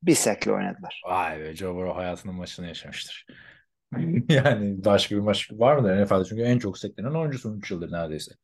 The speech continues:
Speaker 1: Hı hı.
Speaker 2: Geçelim, e, Miami Dolphins Houston Texans maçına. Miami otuz on beş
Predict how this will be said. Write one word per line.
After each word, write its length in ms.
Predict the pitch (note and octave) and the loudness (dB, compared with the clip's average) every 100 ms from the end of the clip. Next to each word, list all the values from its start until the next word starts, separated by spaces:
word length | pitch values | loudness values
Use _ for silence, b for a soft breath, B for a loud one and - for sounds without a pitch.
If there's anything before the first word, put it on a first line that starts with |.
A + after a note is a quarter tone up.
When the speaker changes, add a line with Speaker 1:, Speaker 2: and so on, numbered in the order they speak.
| B B B B | B B B B
Speaker 1:
Hı 80 | A2+ | -2
hı. 400 | A2 G2 G#2+ A#2+ _ _ _ _ _ - | 0 0 -2 -4 _ _ _ _ _ 2
Speaker 2:
Geçelim, 400 | F3+ G3+ A3+ G3+ | 4 6 6 6
e, 960 | E3+ F#3 F3+ F3+ F3+ F3+ F3+ F3+ F3 D#3 D#3 B - | 6 8 10 10 10 10 10 10 8 6 0 B 0
Miami 340 | D3+ F#3 F#3 | 4 6 6
Dolphins 360 | F#3 F#3 G3 F3+ | 6 4 2 -4
Houston 220 | E3 E3+ | -6 -4
Texans 400 | E3+ D#3+ C#3 B2+ | -2 -4 -4 -8
maçına. 440 | A2 - D3 F3+ _ _ _ _ _ _ _ _ _ | -10 -2 -2 -2 _ _ _ _ _ _ _ _ _
Miami 380 | - A#2+ E3+ E3+ | -4 4 6 6
otuz 340 | G3+ D3+ - F3+ | 2 -2 -2 -2
on 220 | G3 D3 | 0 0
beş 340 | A#2+ - - | -4 -6 -14